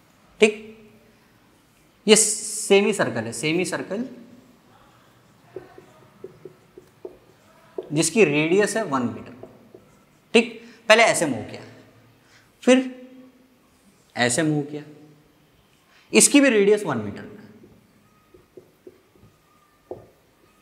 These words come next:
ठीक? मान लो ये x axis है, ये वाई एक्सिस है। अब तुम्हें दो question पूछे गए। First thing कि इसने A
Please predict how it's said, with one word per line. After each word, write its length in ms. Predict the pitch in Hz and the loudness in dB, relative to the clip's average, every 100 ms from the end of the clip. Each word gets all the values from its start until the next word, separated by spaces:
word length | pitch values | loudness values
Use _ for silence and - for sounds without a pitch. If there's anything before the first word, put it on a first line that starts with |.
| _ _ _ _ _ - _ - | _ _ _ _ _ -20 _ 0
ठीक? 300 | 240 - - - - - _ _ _ - - _ 156 | 2 0 -14 -20 -20 -20 _ _ _ -20 -20 _ 2
मान 220 | 160 175 | 2 4
लो 80 | 190 | 0
ये 120 | 202 190 | 0 -4
x 220 | 127 - | -6 -6
axis 320 | 117 - 104 | -8 -12 -12
है, 100 | 180 208 - - - _ _ _ _ _ _ _ _ _ - - - - - _ _ _ - _ _ _ _ _ | -10 -10 -14 -20 -20 _ _ _ _ _ _ _ _ _ -16 -16 -20 -20 -20 _ _ _ -20 _ _ _ _ _
ये 100 | 160 | -4
वाई 200 | 151 139 | 2 2
एक्सिस 300 | 101 98 - | 2 -6 -16
है। 100 | - - - _ _ _ _ _ _ _ _ _ _ - - | -20 -20 -20 _ _ _ _ _ _ _ _ _ _ -20 -4
अब 120 | 156 | 2
तुम्हें 180 | 247 262 | 4 6
दो 120 | 214 | 4
question 300 | 202 151 - | 2 -2 -10
पूछे 240 | 107 101 104 | -12 -16 -18
गए। 140 | - - - _ _ _ _ - | -18 -20 -20 _ _ _ _ 0
First 380 | - 226 - | 6 6 6
thing 160 | 220 247 - - - - - - | 0 -2 -6 -14 -20 -20 -20 -4
कि 100 | 214 | 2
इसने 260 | 202 226 247 269 - - - - - | 2 4 2 2 -4 -16 -20 -12 2
A 160 | 208 | 6